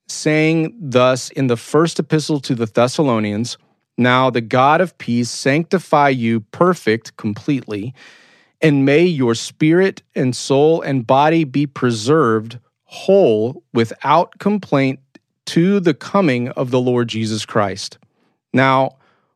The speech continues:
what was his object in praying that these three, that is the soul, body, and spirit, might be preserved to the coming of the Lord, unless he was aware of the future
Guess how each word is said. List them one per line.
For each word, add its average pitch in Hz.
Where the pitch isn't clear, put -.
what 143
was 143
his 139
object 156
in 170
praying 202
that 120
these 160
three, 180
that 131
is 131
the 120
soul, 147
body, 131
and 127
spirit, 151
might 139
be 147
preserved 135
to 143
the 127
coming 139
of 117
the 120
Lord, 127
unless 147
he 208
was 208
aware 127
of 120
the 117
future 190